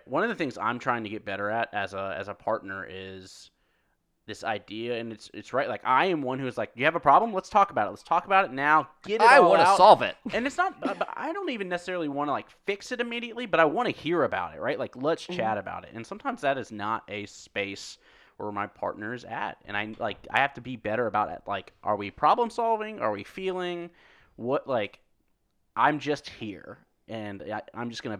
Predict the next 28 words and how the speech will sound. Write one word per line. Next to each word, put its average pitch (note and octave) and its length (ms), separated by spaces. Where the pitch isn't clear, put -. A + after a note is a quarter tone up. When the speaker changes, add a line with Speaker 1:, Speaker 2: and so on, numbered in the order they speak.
Speaker 1:
be G2+ 220
here C2+ 460
and G2+ 100
be G2 140
present, F2 560
and G2 180
that G2 180
needs F#2+ 220
to F3 80
be C#3 140
enough - 260
Speaker 3:
Mm-hmm. - 80
Speaker 1:
for - 120
me D#2 140
sometimes. C2+ 760
Speaker 2:
Mm. G#2+ 300
Speaker 1:
Um, F#2 420
and G#2 100
so A2 80
that's B2 160
something C#3 240
that C3 100
I B2+ 100
need, C3 180
like, A2+ 180
that's A2+ 220
something A#2+ 280
I'm A2+ 340